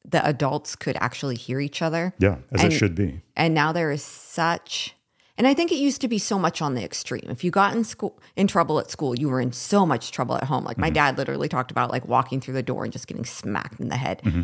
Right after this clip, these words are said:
Speaker 1: because a, a teacher had called, and he was never even asked what happened. And so that's the extreme on the other, on the other end. And so I think that the pendulum has swung so far in the other direction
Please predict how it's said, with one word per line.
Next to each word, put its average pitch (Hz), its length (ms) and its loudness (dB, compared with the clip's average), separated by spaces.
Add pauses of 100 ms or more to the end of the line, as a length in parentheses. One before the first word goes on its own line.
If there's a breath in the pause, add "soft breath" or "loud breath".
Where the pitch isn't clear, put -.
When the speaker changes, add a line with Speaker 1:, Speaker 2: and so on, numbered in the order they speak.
(140)
Speaker 1:
because 143 240 0
a, 120 60 -8 (180)
a 139 100 0
teacher - 300 -6
had 123 100 -6
called, 131 280 -4
and 156 220 0 (280 loud breath)
he 214 160 0
was 185 160 2
never 196 180 2
even 156 300 2
asked - 360 -2
what 135 180 0
happened. 139 460 -2 (300 soft breath)
And 165 160 2
so 202 120 2
that's 226 280 4
the 220 140 -2
extreme 165 600 -2
on 151 140 -2
the 139 100 0
other, 139 300 -2 (400 soft breath)
on 160 140 4
the 160 100 4
other 143 260 2
end. 156 280 4
And 170 120 4
so 175 140 2
I 143 140 4
think 196 320 0
that 170 400 0
the 165 100 0
pendulum 156 500 0
has 147 140 -2
swung 139 320 -2
so 262 540 0
far 185 420 2
in 131 100 -2
the 151 120 0
other 156 160 0
direction 151 640 -2